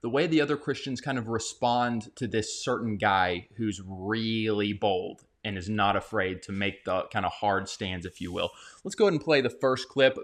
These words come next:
I, we wanted all these clips to be twenty seconds or less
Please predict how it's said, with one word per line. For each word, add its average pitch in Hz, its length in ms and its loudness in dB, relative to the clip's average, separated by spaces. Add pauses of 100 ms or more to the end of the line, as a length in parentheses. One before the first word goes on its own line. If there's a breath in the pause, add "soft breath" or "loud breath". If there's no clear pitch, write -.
(140)
I, 131 280 4 (240)
we 131 180 0
wanted 160 260 0
all 117 200 6
these 131 180 0
clips 127 320 -2
to 113 80 -10
be 110 140 -2
twenty 117 320 -6
seconds 113 480 -4
or 107 180 -4
less 95 460 0